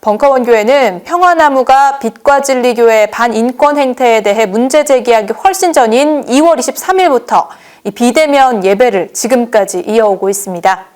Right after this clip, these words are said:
기존 등록 교인으로 구성된 예배 스태프 외에는 현장 접근이 불가능하며,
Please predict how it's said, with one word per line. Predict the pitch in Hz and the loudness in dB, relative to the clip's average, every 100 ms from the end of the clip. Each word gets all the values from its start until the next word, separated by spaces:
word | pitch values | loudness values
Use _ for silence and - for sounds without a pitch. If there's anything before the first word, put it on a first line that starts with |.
| _ _ - - - - - | _ _ -20 -20 -20 -20 -12
기존 | - 269 339 311 | -4 0 0 0
등록 | 269 311 320 | 2 0 0
교인으로 | 320 311 294 277 269 | 0 0 2 2 0
구성된 | 254 233 254 233 240 240 196 | -2 0 0 2 2 2 0
예배 | 190 196 240 | 0 2 0
스태프 | - 320 311 | 0 -4 -2
외에는 | 247 208 190 190 262 202 170 | 0 2 0 2 0 0 -4
현장 | 359 349 349 320 320 | -2 0 0 0 -2
접근이 | - 190 - 302 285 | -4 -6 -2 0 0
불가능하며, | 285 247 285 285 247 220 185 180 | -2 -2 0 0 0 -2 -2 -4